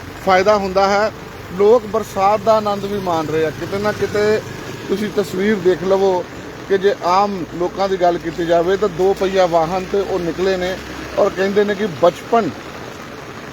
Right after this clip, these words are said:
ਦੀ ਯਾਦ ਆ ਰਹੀ ਹੈ ਕਿ ਜਿਸ ਤਰੀਕੇ ਨਾਲ ਮੀਂਹ 'ਚ ਨਹਾਉਂਦੇ ਸਨ, ਇਸੇ ਤਰੀਕੇ ਨਾਲ ਹੀ ਮੀਂਹ ਦੇ ਵਿੱਚ ਨਹਾ ਰਹੇ ਨੇ। ਆਮ ਤੌਰ 'ਤੇ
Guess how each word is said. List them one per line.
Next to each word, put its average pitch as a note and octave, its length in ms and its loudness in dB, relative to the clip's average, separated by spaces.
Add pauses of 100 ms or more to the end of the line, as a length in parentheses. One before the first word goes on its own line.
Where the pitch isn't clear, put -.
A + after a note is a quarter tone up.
(380)
ਦੀ F3+ 60 4
ਯਾਦ F3 400 6
ਆ F#3+ 160 4
ਰਹੀ F#3+ 220 0
ਹੈ G3 40 0
ਕਿ G3 120 -8
ਜਿਸ F#3 180 -8
ਤਰੀਕੇ F#3+ 380 -4
ਨਾਲ G3 100 -2
ਮੀਂਹ G3 320 -2
'ਚ D#3+ 140 -2 (460)
ਨਹਾਉਂਦੇ F#3 500 2
ਸਨ, G3 300 0
ਇਸੇ F#3+ 280 0
ਤਰੀਕੇ F#3+ 460 -2
ਨਾਲ F#3+ 180 0
ਹੀ F3 180 -2 (480)
ਮੀਂਹ G#3 240 2
ਦੇ G3+ 100 6
ਵਿੱਚ C#3+ 440 0 (120)
ਨਹਾ F#3 420 2
ਰਹੇ C#3+ 140 2
ਨੇ। C3+ 120 -2 (2500)
ਆਮ F3+ 200 2
ਤੌਰ G3+ 240 2
'ਤੇ A3+ 280 -2